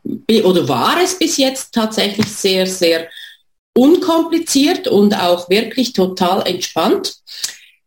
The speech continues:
Mit dem Flieger war es doch schon eine Herausforderung. Also wir gingen ja ein Stück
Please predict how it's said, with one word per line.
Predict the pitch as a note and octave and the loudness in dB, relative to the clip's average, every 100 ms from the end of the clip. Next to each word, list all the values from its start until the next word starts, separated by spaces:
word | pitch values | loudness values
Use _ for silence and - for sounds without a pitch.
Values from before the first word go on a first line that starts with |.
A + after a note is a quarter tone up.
| - | 0
Mit | A#3+ F4+ E4 | 2 2 2
dem | C4+ | 2
Flieger | - A#3 C#4+ F#4 F4+ F4 - - | 4 4 4 2 0 -2 -6 -10
war | - F#3+ G#3+ B3 C#4 | -2 2 2 2 0
es | C4+ - | -2 -2
doch | A3+ A#3 - | -2 -2 -2
schon | - A#3+ A3+ | 0 0 0
eine | G3 G3 G3+ | 0 -2 0
Herausforderung. | G3 F#3+ F3+ F#3+ A3 - F3+ F3 D#3 C#3+ C3+ | 2 2 2 0 0 2 0 2 2 2 0
Also | D#3+ E3+ | 0 0
wir | G#3+ | 0
gingen | G#3+ A#3 C#4 B3+ | 2 2 4 4
ja | A#3 G#3+ | 2 0
ein | - F#3+ | -2 -2
Stück | G3+ - G#3 G#3 - - | -4 -2 -2 -4 -16 -12